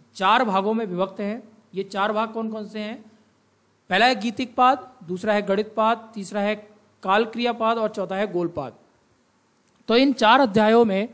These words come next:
एक सौ आठ छंद और तेरह परिचयात्मक देखने को मिलते हैं। आर्यभट्ट के योगदान की अगर हम बात करें तो आर्यभट्ट का भारत और विश्व के गणित और ज्योतिष सिद्धांत पर बहुत गहरा प्रभाव पड़ा है। भारतीय गणितज्ञों में सबसे प्रत-, अ, महत्वपूर्ण स्थान रखने वाले आर्यभट्ट ने एक सौ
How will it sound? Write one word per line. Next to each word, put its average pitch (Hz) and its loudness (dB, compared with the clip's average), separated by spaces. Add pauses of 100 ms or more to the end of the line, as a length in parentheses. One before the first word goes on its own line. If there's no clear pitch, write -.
(260)
एक 180 -6
सौ 240 2
आठ 226 4
छंद 233 0
और 214 4
तेरह 208 2
परिचयात्मक 185 -4
देखने 160 -10
को 220 0
मिलते 170 -6
हैं। 107 -18 (840)
आर्यभट्ट 262 4
के 285 0
योगदान 226 6
की 262 0
अगर 254 6
हम 247 4
बात 220 4
करें 240 4
तो 233 4
आर्यभट्ट 214 4
का 220 4
भारत 180 2
और 220 4
विश्व 202 -2
के 214 -2
गणित 190 -4
और 196 2
ज्योतिष 185 -4
सिद्धांत 180 -4
पर 220 -4
बहुत 175 -4
गहरा 165 -2
प्रभाव 190 2
पड़ा 202 0
है। 226 -8 (1600)
भारतीय 190 0
गणितज्ञों 254 -2
में 269 0
सबसे 254 -6
प्रत-, 214 -12
अ, 196 2
महत्वपूर्ण 208 -4
स्थान 220 -4
रखने 220 -6
वाले 214 -2
आर्यभट्ट 185 -4
ने 170 -10
एक 190 -10
सौ 233 0